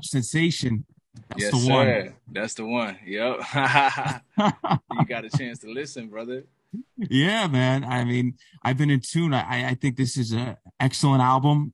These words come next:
Speaker 1: I, I really enjoyed it. I know you have the whole gospel roots and you get and coming up in the church. I know your whole backstory. I,
Speaker 2: Yep,
Speaker 1: I, I
Speaker 2: yep,
Speaker 1: think
Speaker 2: yep.
Speaker 1: this is something here where people are, are recognizing that you have something special here. I mean, from the press that you've been getting and just,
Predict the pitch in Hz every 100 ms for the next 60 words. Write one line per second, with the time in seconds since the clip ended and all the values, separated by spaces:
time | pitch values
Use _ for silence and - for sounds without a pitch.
0 | - 113 117 110 120 117 117 110 117 117
1 | 117 117 127 123 123 110 117 120 120 113
2 | 120 120 - 120 117 123 123 - 104 113
3 | 110 110 107 107 - 127 120 117 117 110
4 | - 120 113 113 113 120 113 113 104 110
5 | 110 - - 107 107 110 104 - - -
6 | - 117 - 117 147 127 117 120 110 123
7 | 120 113 113 127 113 117 127 117 113 107
8 | 101 90 104 117 120 104 104 101 101 101
9 | 101 101 98 98 _ - _ - 123 -
10 | 131 117 110 - 127 113 110 104 98 101
11 | 104 98 101 98 98 _ _ - 87 -
12 | 127 - 117 131 117 113 117 120 120 107
13 | 107 107 101 -